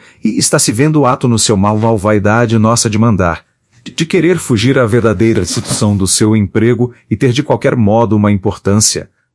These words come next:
por mínima que seja. Não há nenhum de nós que não tenha passado por isso, e a explicação do ato desse servente ou guarda pode ser mostrada na frase de um que, admitido hoje, se despediu amanhã,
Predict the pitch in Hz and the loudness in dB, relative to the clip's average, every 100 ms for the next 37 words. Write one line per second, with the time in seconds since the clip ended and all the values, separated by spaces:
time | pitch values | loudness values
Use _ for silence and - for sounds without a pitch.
0 | _ 127 95 110 110 101 120 - 98 87 | _ -2 0 2 2 0 0 0 0 0
1 | 76 69 - _ _ _ _ _ _ _ | -2 -10 -14 _ _ _ _ _ _ _
2 | _ 120 131 127 139 123 110 101 95 113 | _ 0 2 2 2 2 0 2 0 0
3 | 123 147 131 107 113 104 104 - 117 104 | 0 0 -2 0 0 0 -2 0 0 -2
4 | 95 92 101 131 - - _ _ _ 160 | -2 0 0 0 -2 -8 _ _ _ 0
5 | 156 151 165 156 135 - 147 143 123 131 | 0 0 -4 0 0 0 0 2 2 0
6 | 156 127 123 127 - 117 98 117 143 - | -2 -2 -2 -2 0 0 0 0 -2 -2
7 | - 143 120 120 113 101 113 120 110 - | -2 0 2 2 0 0 0 0 0 0
8 | 120 117 101 - 107 101 98 95 92 - | 0 2 0 -2 0 0 0 0 -2 -2
9 | 104 104 92 87 101 98 117 113 123 _ | 0 0 0 -2 -2 -2 0 0 -2 _
10 | _ _ _ - 147 151 131 - 160 151 | _ _ _ -6 -2 0 -2 -2 -2 0
11 | 101 98 120 90 78 73 - 107 104 101 | 2 2 2 0 -6 -10 -4 -4 -2 -2
12 | 90 98 95 98 92 92 | 0 0 2 2 2 0